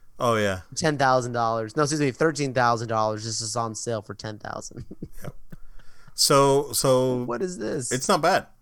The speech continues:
Speaker 1: Like, the Sony seventy-five eight K is five grand. That's how much an oled was three years ago.
Speaker 2: Oh my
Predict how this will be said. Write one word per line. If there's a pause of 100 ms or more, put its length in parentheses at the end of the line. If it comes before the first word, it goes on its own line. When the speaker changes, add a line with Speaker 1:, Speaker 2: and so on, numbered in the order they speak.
(1300)
Speaker 1:
Like,
the
Sony
seventy-five
eight
K
is
five
grand. (420)
That's
how
much
an
oled
was
three
years
ago. (440)
Speaker 2:
Oh
my